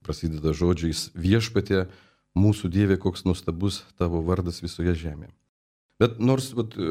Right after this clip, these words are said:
Šventajame Rašte yra ir mano Dieve, ir mūsų Dieve, visgi, va, kad ir Benediktas šešioliktas, komentuodamas maldą Tėve mūsų, e, savo knygoje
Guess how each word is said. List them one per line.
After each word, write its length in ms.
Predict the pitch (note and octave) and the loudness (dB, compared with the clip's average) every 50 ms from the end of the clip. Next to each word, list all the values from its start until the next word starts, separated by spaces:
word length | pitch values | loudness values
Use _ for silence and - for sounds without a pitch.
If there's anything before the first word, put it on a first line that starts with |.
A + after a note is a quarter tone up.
| D2+ - - - - - - _ _ _ - - | -4 -4 -6 -10 -14 -18 -20 _ _ _ -8 -2
Šventajame 520 | - A#2 G#2 G#2 B2+ B2 A#2+ A2+ G#2+ G#2 | 2 2 4 4 4 4 4 4 4 4
Rašte 320 | G#2 G2+ - - - B2 A2+ G#2 | 2 0 -4 -2 -2 0 2 2
yra 320 | F#2+ G2 G#2 G2 F#2 F#2 F#2 F2+ - - _ _ _ _ - | 2 2 2 2 2 2 0 0 -4 -14 _ _ _ _ 4
ir 220 | A#2+ A#2+ G#2 F#2 - - - - _ _ | 4 4 4 2 -2 -8 -18 -20 _ _
mano 380 | - - A2 C3 C#3 C#3 C#3 C3 A#2 | -2 2 2 4 6 6 4 4 4
Dieve, 240 | B2+ A#2+ G#2 F2+ | 2 2 2 2
ir 80 | F2 E2 - - | 0 0 -4 -4
mūsų 460 | G#2+ G#2+ A2 C3 D3+ C#3+ - C#3 B2+ A#2 | 0 2 4 4 2 2 0 -2 -2 0
Dieve, 300 | B2 B2+ A#2 A2 G#2+ G#2+ | 2 2 2 2 2 2
visgi, 380 | G#2 A#2 C3 C3 B2+ B2+ A2+ A2+ A2+ - - - _ _ _ _ _ _ _ _ _ _ _ - - | 2 0 -2 0 2 0 0 0 -2 -8 -18 -20 _ _ _ _ _ _ _ _ _ _ _ -8 -2
va, 180 | F2 F2 D#2 C#2+ - | 0 0 0 0 -2
kad 160 | - E2 - F2+ | -4 -2 -2 0
ir 140 | E2+ D#2+ E2 | 0 -2 -2
Benediktas 800 | D#2 D#2 - D#2 E2+ F2 F2 F2+ F#2+ F2+ E2+ F#2 - - F2 E2+ | -4 -6 -2 0 2 4 4 4 4 4 2 0 -2 -2 -4 -2
šešioliktas, 680 | - - F2+ - - C3 C3 C3 A2+ - A2+ G2+ - - - - _ _ _ _ _ _ _ _ _ | -2 -4 -4 0 0 0 0 0 0 0 0 -2 -2 -6 -12 -20 _ _ _ _ _ _ _ _ _
komentuodamas 800 | - - G2 G2 G2 G2 F#2+ A2 A2 G#2+ G2+ G2+ F#2+ F#2+ F#2 F#2 - G2+ | 0 2 4 4 4 4 4 4 2 2 4 2 2 2 2 0 0 0
maldą 320 | G2 G2+ G2 F#2+ F#2 F2+ | 2 2 2 2 0 0
Tėve 320 | F#2 - G2+ F#2+ F2+ F#2 F#2 | 0 2 2 2 2 2 2
mūsų, 480 | F#2 F#2+ G#2 G2+ - - - F#2 F2+ | 4 4 4 2 0 0 0 0 0
e, 880 | F2+ - - _ _ _ _ _ _ _ _ _ - - F2 F2 F2 F2 | 0 -4 -10 _ _ _ _ _ _ _ _ _ -8 -6 -4 -2 -2 -2
savo 300 | F2+ - G2+ F#2 F#2 F2+ | 0 0 0 0 0 0
knygoje 540 | F2 - G#2 G#2 G2 F#2 F2+ F#2 F2 F2 F2+ | 0 2 2 2 2 2 2 2 2 2 0